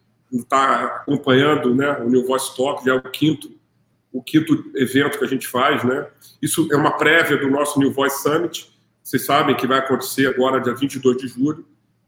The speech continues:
Já desde já, quem não se inscreveu, já convido pra se inscrever agora. Simples, entrar em new voice summit ponto a i,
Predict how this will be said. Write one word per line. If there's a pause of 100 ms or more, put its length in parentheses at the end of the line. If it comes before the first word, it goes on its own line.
(360)
Já
desde
já,
quem
não
se
inscreveu,
já
convido
pra
se
inscrever
agora. (340)
Simples,
entrar
em
new
voice
summit
ponto
a
i,